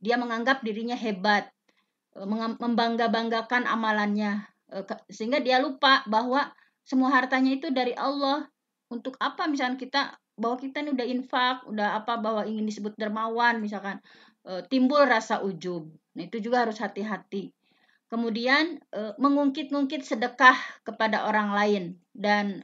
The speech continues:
menyakiti ya, eh, yang menerima. Sehingga Allah sudah memperingati kepada kita dalam surah Al-Baqarah ayat dua ratus enam puluh lima, "A'udzubillahi minasyaitonirrajim. Ya ayyuhalladzina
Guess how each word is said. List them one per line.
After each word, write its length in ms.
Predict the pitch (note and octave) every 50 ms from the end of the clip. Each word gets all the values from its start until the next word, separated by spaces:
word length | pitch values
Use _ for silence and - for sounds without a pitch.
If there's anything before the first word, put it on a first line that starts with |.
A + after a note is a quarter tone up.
| _ _ -
menyakiti 640 | A3 A3 A3+ A3 A3 - A#3+ A#3 A#3+ - C#4 C4
ya, 200 | B3+ B3+ D4 D4 - _ _ _ _ _ _ _ -
eh, 80 | F#3+ G3
yang 160 | G3+ G3 G3+
menerima. 640 | G#3 G3+ G3+ G3 G3 G3 G3 G3 G3 G3 - - _ _ - - - - - _ _
Sehingga 320 | - G#3 A3 B3+ C4+ - - - _
Allah 320 | G#3 A3+ A3 A#3 C4 D4+ F4+
sudah 560 | F#4+ - - C4 G3+ F#3+ G3 G3 G3 G#3 A3
memperingati 640 | B3 A3+ G#3+ A3 A3+ A3+ G#3+ A3+ A3+ A3 - C4+ C4+
kepada 400 | C4 C4+ A#3 G#3 G#3 G#3+ G#3+ -
kita 240 | A3 G#3+ - C4 B3+
dalam 240 | A3 G3+ G3+ G3+
surah 320 | G#3 G3+ - G#3+ G#3 G#3+ -
Al-Baqarah 640 | D#3 G3 G3+ G3 G3+ G3 - - A#3 A#3 B3 A#3 E3+
ayat 240 | G3+ G#3+ A3 G#3+
dua 240 | A3 G3+ G3 F#3+ F#3+
ratus 240 | G3 F#3+ - G3+ -
enam 160 | F#3+ F#3 F#3+
puluh 240 | - G3 G3+ G#3+ A#3+
lima, 320 | B3+ B3+ A3+ G#3 A3+ A#3+ - _ _ _ - _ _ _ _ _ _ -
"A'udzubillahi 800 | F#3 E3+ D#3 A3+ A#3 G#3+ G#3 G#3+ G#3 A3+ A3 A3 A3+ A#3+ B3 A#3+
minasyaitonirrajim. 1400 | A3 A3 G#3 G3+ G#3 G#3 - A3 G3+ G3+ G3+ G3+ G#3 G3+ G#3 G3+ G3 F#3+ G3 F#3+ F#3+ F3+ A3+ C4 C#4 C#4+ D4+ D#4 - - _ _ _ _ _
Ya 320 | - G#3 A#3 B3+ C#4 C4+
ayyuhalladzina 1120 | C4+ C4 C4+ C4+ C4+ C4 B3+ C4+ C#4 C4+ C4+ C4 B3 B3 A#3 A#3+ D4+ D#4 D4+ C#4 C4 A#3